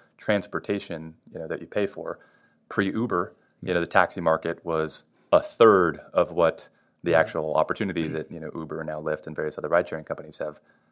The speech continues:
Speaker 1: as they've grown the market because they've delivered a better experience to, uh, you know, to, you know, and filled more needs. So, um, you know, and as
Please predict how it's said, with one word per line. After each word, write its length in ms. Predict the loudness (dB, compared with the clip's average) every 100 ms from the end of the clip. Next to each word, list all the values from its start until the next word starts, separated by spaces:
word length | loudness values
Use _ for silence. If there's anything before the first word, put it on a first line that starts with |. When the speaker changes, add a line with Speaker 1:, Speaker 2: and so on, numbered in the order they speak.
| _ _
Speaker 1:
as 140 | -4 -4
they've 180 | -6
grown 360 | -6 -2 -2 -2
the 80 | 4
market 340 | 6 4 -2
because 240 | -8 -8 -6
they've 140 | -6
delivered 280 | -4 -4 -4
a 60 |
better 320 | -2 0 0 -4
experience 640 | -6 -2 -2 -2 -10 -12
to, 380 | -12 -14 -14 -16 _ _ _ -6
uh, 300 | -4 -4 -6 -8
you 80 | -10
know, 80 |
to, 180 | -10 -12 -14 _ _
you 60 | -20
know, 60 | -20 _ -10
and 140 | -8
filled 300 | 0 0 0 -8
more 200 | -4 -4
needs. 280 | -2 -6 -8 _ _ _ _
So, 400 | 4 6 6 -2 _ 2
um, 380 | 4 4 0 -6 _ _ _ _ _ _ _ _ _ _ 2
you 40 |
know, 160 | 4 2 0
and 200 | 2 2
as 540 | 4 4 6 4 -2